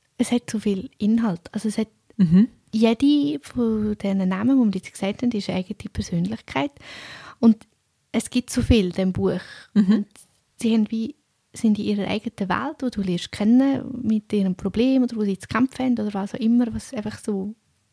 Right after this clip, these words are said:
Speaker 1: ja, sie bewegt. Und eben, es startet ja eigentlich dann, äh, in, eben in dem, in dem Theater,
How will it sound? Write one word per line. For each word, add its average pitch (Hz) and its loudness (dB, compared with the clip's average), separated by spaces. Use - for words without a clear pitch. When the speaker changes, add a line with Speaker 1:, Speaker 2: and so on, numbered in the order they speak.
Speaker 1:
ja, 208 -2
sie 240 -4
bewegt. - -4
Und 220 6
eben, 233 0
es 226 -4
startet - -6
ja 208 6
eigentlich 202 4
dann, 185 2
äh, 185 0
in, 202 0
eben 202 2
in 185 2
dem, 185 0
in - -14
dem 185 2
Theater, 214 -4